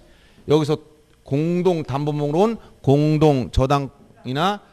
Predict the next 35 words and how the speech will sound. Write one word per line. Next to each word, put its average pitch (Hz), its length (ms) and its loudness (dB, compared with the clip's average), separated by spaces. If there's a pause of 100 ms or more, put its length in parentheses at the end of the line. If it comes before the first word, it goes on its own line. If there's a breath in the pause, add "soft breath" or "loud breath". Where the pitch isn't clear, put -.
(220 soft breath)
전세권의 135 520 -8
목적 131 300 -8
부동산이 135 480 -10
다섯 123 420 -12
개 165 120 -8
이상일 131 340 -10
때 135 80 -8
등기부에 135 280 -8
작성한다 139 360 -8
했지. 180 420 -2 (240 loud breath)
매매 143 280 -2
목록은 143 420 -4
부동산 143 380 -6
개수가 139 280 -6
두 147 280 -10
개 143 100 -2
이상일 139 300 -6
때 147 80 -6
만드는 139 220 -4
거라 139 120 -2
했지. 214 340 -4 (220 loud breath)
한 175 320 -2
개일 165 260 2
때도 175 400 2 (260 loud breath)
당사자가 123 960 -2 (420 loud breath)
수인 143 420 -8
대, 101 180 -4
수인 143 300 -6
간의 123 200 -2
매매라면 107 440 -4
만든다라고 104 580 -2
했던 156 280 -6
거예요. 95 580 -6
그래서 95 220 -16
이렇게 98 140 -16